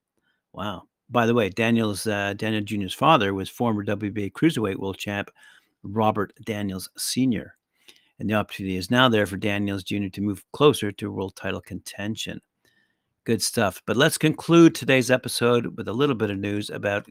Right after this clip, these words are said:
good old Gervonta Tank Davis, who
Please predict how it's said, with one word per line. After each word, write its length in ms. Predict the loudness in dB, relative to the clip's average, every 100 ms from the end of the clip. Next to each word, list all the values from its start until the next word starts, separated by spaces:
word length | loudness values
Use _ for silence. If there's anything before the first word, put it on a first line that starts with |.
| -10
good 120 | -4
old 240 | -2 -4 -8 _
Gervonta 600 | -10 -6 -4 -4 -4 -8
Tank 320 | -6 -8 -8 -6
Davis, 480 | -4 -2 -2 -4 -6 _ _ _ -20 _ _
who 460 | 6 10 10 8